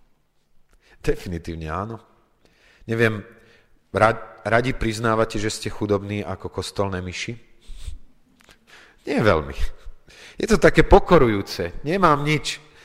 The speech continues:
Naozaj, mám prázdnu peňaženku." Nie je to jednoduché vyznanie, ale je nesmierne, nesmierne dôležité. Boží ľudia, chcem sa vás spýtať,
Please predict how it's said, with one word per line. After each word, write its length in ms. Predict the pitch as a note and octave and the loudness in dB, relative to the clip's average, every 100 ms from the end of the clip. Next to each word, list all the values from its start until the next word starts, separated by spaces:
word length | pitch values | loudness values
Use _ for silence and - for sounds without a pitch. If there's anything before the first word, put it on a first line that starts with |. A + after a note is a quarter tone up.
| - | -4
Naozaj, 560 | G3+ G#3+ F3 C3+ A2 G2+ - - _ E3 | 2 4 4 4 2 0 -10 -20 _ -4
mám 160 | E3 | 0
prázdnu 400 | - D#3 D#3+ D3+ | 4 4 2 -4
peňaženku." 560 | C3+ D3 D3 B2 G#2 - - _ _ _ _ _ _ | -2 -2 -2 -4 -8 -14 -20 _ _ _ _ _ _
Nie 160 | D#3 B3 | -2 -2
je 80 | A#3+ | 0
to 80 | D#3 | 2
jednoduché 480 | C#3+ D3+ C3+ C3 C3 | 2 0 -2 -4 -6
vyznanie, 400 | B2+ A#2 B2+ F#2 - _ _ _ _ _ _ | -6 -10 -14 -16 -20 _ _ _ _ _ _
ale 240 | - A2 G#2 | -10 -4 -2
je 80 | G2 | -2
nesmierne, 1040 | G2 G2+ - G2 F#2 F2+ F2 D#2+ - - F2 | -2 -2 -2 -4 -4 -4 -4 -6 -12 -16 -12
nesmierne 560 | F2+ F2 - E2+ E2+ | -8 -6 -6 -8 -8
dôležité. 560 | D#2+ F2 F#2 - - F#2+ - - _ _ _ _ _ _ _ - | -6 -6 -6 -8 -4 -4 -6 -18 _ _ _ _ _ _ _ -8
Boží 320 | C3 D#3 B2 | -8 -4 -4
ľudia, 400 | A2 A2 G#2+ G#2 - _ _ _ _ _ _ _ _ _ _ _ _ - | -4 -4 -6 -8 -14 _ _ _ _ _ _ _ _ _ _ _ _ -18
chcem 240 | - E3 - | -8 -6 -2
sa 160 | B2+ | -2
vás 240 | G2 E2+ - | -2 -4 -8
spýtať, 480 | G2 G2 G2 - | -10 -8 -8 -2